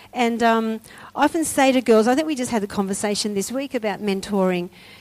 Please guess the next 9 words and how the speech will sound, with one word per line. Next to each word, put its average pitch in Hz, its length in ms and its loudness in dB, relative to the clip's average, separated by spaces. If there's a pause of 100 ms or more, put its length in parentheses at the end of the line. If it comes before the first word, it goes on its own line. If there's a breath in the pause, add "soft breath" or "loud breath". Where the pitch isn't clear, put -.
(240 loud breath)
If 277 140 0
you're 311 100 4
looking 403 380 4
for 370 240 2
a 330 80 2
mentor 233 680 0
in 226 120 -4
a 220 60 -2
particular 269 600 -6